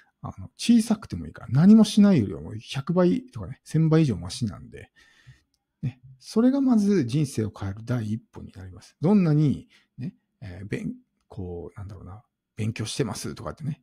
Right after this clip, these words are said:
インプットしていても、ね、リサーチという名のネットサーフィンをしていてもですね、何も人生は変わらないので、ぜひこの実践に移す、テイクアクションですね。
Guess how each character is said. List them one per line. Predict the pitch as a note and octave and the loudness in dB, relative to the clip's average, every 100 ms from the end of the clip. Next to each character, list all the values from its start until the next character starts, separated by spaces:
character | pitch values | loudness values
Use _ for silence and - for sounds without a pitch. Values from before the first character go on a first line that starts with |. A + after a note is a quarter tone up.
| - | -4
イ | A2+ | -4
ン | A#2+ | -2
プ | C#3+ | -4
ッ | |
ト | - | -6
し | G#2+ - | -10 0
て | D3 | 0
い | |
て | - | 2
も、 | A2+ G2 - - _ | -4 -6 -16 -20 _
ね、 | C#3 D#3+ _ _ _ _ _ _ | -10 -10 _ _ _ _ _ _
リ | A2 | -6
サ | G2+ A2+ | 0 2
ー | |
チ | G#2+ - | 0 0
と | A#2 | 2
い | A#2+ | 4
う | |
名 | C3 | 2
の | G#2+ | 2
ネ | F#2 A2 | 0 -2
ッ | |
ト | - | -4
サ | A2+ C3 | -2 -2
ー | |
フ | A2+ | -2
ィ | F#2 | -6
ン | |
を | |
し | - | -4
て | - | 2
い | D3+ | 2
て | D3 | 2
も | D2 | -6
で | - | -10
す | - | -10
ね、 | G2 F#2 - - _ _ | -10 -10 -16 -20 _ _
何 | - C3+ | 2 6
も | A3 B2+ | 8 6
人 | A2 | 2
生 | G#2+ F#2 | 0 -6
は | - | -10
変 | - | -6
わ | A2+ | -2
ら | A#2 | 0
な | A#2+ F#2 | 0 -2
い | |
の | C2 | -10
で、 | G#2 G#2 _ _ _ _ _ _ _ - | -20 -20 _ _ _ _ _ _ _ -2
ぜ | D#3 | -2
ひ | D3+ | -2
こ | A2+ | -8
の | F#2+ | -8
実 | G#2+ A#2 - E3 | -4 -6 0 2
践 | D#3+ | 4
に | D3 | 4
移 | C3+ | 2
す、 | - - A2+ - _ _ _ _ | -4 -16 -16 -18 _ _ _ _
テ | C3 | 0
イ | A#2+ | 0
ク | A#2+ | 0
ア | A2 | -4
ク | - | -4
シ | - | -12
ョ | - | -14
ン | |
で | - | -16
す | - | -12
ね。 | A#2+ - | -10 -10